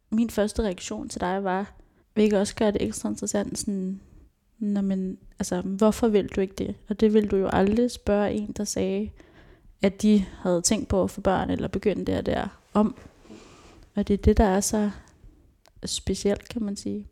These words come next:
Øhm, jamen, man tænker vel sådan, jamen, der er jo ligesom de her naturlige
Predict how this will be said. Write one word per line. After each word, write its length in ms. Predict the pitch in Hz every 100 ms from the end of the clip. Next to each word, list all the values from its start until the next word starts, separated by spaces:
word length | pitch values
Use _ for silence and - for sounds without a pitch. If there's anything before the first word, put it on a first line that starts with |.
| _ - _ 220
Øhm, 680 | 214 196 180 170 - 196 190 _ _ - 196
jamen, 440 | 190 175 170 170
man 140 | 165 175
tænker 460 | - - 175 302
vel 220 | 311 262
sådan, 240 | 247 262 240
jamen, 400 | 226 214 214 202 - _ _ _ _ _ _ _ -
der 140 | 196
er 60 | 180
jo 140 | 220
ligesom 360 | 254 240 240 226
de 180 | 233 226
her 140 | 208
naturlige 840 | 202 202 - 226 233 226 220 214